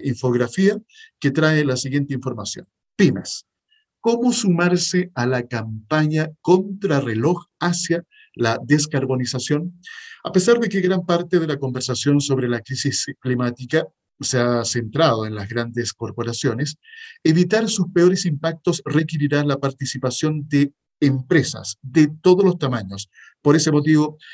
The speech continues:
es muy importante que las pymes se sumen al desafío carbono neutral. Desafíos para cuidar el planeta. André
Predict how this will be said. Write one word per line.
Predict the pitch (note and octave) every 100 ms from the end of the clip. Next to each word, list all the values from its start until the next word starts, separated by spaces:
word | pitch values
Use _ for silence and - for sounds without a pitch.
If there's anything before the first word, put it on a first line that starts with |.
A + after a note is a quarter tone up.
| - -
es | B2 B2+
muy | C#3+
importante | D3 C#3 A#2+ B2+ B2 C3
que | B2
las | G#2+ G2+
pymes | C3 B2+ -
se | A#2+
sumen | C3+ C3 B2
al | A2
desafío | C#3 A2+ - B2+ B2 B2+
carbono | B2+ A2+ G#2 B2 B2 A#2+ A#2 A2+
neutral. | A2 A2 G#2+ G#2+ E2+ - _ - - - -
Desafíos | - E3+ G3 - A#3+ A#3+
para | G3
cuidar | D3 D#3 F3+
el | D#3+
planeta. | D3 A2+ F2+ - _ _ _ _ _ _ _ D#3
André | D#3+ D#3 B3 B3+